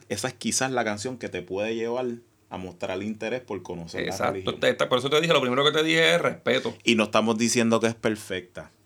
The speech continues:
Speaker 1: Es una religión bien homofóbica,
Speaker 2: Ujú.
Speaker 1: lo es,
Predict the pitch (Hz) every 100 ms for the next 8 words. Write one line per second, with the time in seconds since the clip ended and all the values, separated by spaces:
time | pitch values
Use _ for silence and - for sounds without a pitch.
0 | - - - - 92 101 104 104 104 98
1 | 98 104 117 117 101 92 92 92 98 98
2 | 101 92 90 90 95 95 104 107 - 107
3 | 101 101 98 95 95 92 90 -